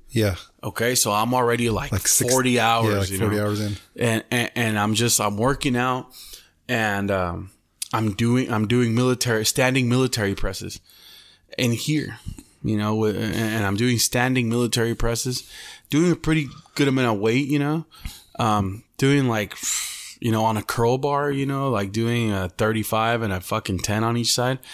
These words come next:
Speaker 2: you know, but I'm going for reps, right? I'm going for
Speaker 1: Yeah.
Speaker 2: hyper-, hypertrophy or hypertrophy, whatever.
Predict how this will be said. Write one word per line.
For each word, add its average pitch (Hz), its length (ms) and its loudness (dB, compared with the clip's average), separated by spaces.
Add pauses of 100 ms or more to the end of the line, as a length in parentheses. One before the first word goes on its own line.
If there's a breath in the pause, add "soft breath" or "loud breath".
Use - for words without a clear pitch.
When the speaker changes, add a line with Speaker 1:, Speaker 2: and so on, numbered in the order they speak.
(240 loud breath)
Speaker 2:
you 117 120 0
know, 117 240 0
but 113 160 0
I'm 120 200 2
going 120 300 0
for - 160 -8
reps, 151 320 -2
right? 120 100 0
I'm 117 80 0
going 120 160 0
for 123 120 0
Speaker 1:
Yeah. 127 140 6
Speaker 2:
hyper-, - 280 -2
hypertrophy 113 720 -2
or 98 100 0
hypertrophy, 101 680 0
whatever. 98 360 -8